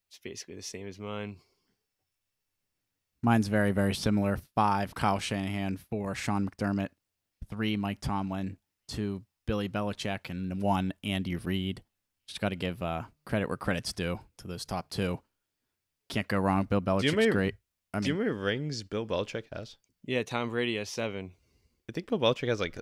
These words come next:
Speaker 3: eleven or
Speaker 1: I,
Speaker 3: thirteen.
Speaker 1: dude, I loved Bill Belichick. I really did, but he has not proved one thing since Tom Brady has left. He hasn't even, he has even, he hasn't even won a playoff game.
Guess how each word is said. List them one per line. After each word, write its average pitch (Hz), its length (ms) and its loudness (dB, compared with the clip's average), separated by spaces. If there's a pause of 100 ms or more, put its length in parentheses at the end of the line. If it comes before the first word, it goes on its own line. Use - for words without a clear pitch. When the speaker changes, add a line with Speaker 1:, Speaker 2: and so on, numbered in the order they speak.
(120)
Speaker 3:
eleven 101 400 2
or 98 100 0
Speaker 1:
I, 190 220 8
Speaker 3:
thirteen. 208 320 2
Speaker 1:
dude, 147 140 6
I 170 220 12
loved 135 520 8
Bill 131 180 6
Belichick. 110 560 2
I 104 100 -2
really 117 320 -2
did, 113 200 -2
but 104 120 -6
he 117 120 2
has 123 160 2
not 123 260 2
proved 123 300 -6
one 113 300 -2
thing 113 260 -4
since - 220 -12
Tom 104 180 -6
Brady 101 280 -4
has 92 120 -10
left. 98 300 -8
He 110 80 -6
hasn't 120 200 -6
even, 113 280 -6 (1400)
he 131 240 -4
has 139 180 -4
even, 160 240 0
he 151 100 2
hasn't 160 180 0
even 165 100 0
won 170 80 2
a 156 40 -2
playoff 185 240 2
game. 92 260 -8